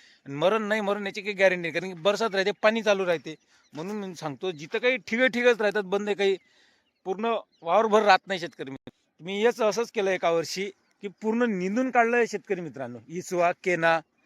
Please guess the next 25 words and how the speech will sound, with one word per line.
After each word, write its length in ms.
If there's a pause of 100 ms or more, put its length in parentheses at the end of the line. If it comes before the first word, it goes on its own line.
(160)
काही 100
गांजर 360
गवत 260
असतात, 260 (960)
गांजर 260
गवत 260 (140)
तणनाशक 400
मारता 220
तुम्ही 200
पंधरा 300
सोळा 220
दिवसानं 380
असतं 280
तर 180
सोयाबीनमध्ये, 720 (360)
खरीप 280
म्हणजे 260
खरीप 200 (1400)
पीक 160
राहते 200
तेव्हा, 300 (500)
तेव्हा 180
गांजर 340
गवत 320 (300)
मरते, 400